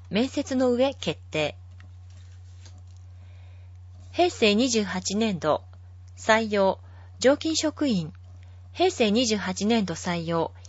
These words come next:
非常勤職員ともに、対象は昭和三十二年四月二日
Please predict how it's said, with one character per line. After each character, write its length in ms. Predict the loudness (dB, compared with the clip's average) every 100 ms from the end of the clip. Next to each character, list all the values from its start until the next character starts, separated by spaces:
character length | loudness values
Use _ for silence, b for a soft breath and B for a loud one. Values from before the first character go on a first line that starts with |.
| -8
非 140 | -2
常 160 | 0 0
勤 160 | -2
職 300 | -2 -2 0
員 160 | -2 -2
と 100 | -4
も 140 | -6
に、 240 | -6 -8 -12 -18 b b b b
対 180 | 4 4
象 280 | 6 0 2
は 260 | 2 2 -2 b b
昭 220 | 0 2
和 120 | 2
三 280 | 2 2 2
十 160 | 0 -2
二 160 | 0
年 200 | 0 -4 -10 -20 -20 -20
四 200 | -8 -2
月 500 | 0 0 -2 -2 -2 -4 -14
二 320 | -6 -4 -4
日 320 | -2 2 2